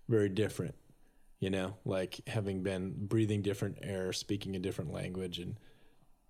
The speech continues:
you know, Aaron, Aaron's just such a freaking badass and an incredible guy. And, you know,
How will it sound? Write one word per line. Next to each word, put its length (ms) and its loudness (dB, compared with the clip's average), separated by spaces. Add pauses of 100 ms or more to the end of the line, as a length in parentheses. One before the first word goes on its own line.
(520)
you 80 -6
know, 140 -6
Aaron, 320 4
Aaron's 260 2
just 200 -2
such 200 0
a 80 -4 (460)
freaking 680 -2
badass 540 0
and 100 -2
an 80 -4
incredible 480 -2
guy. 300 0
And, 200 -2 (1000)
you 280 -2
know, 400 2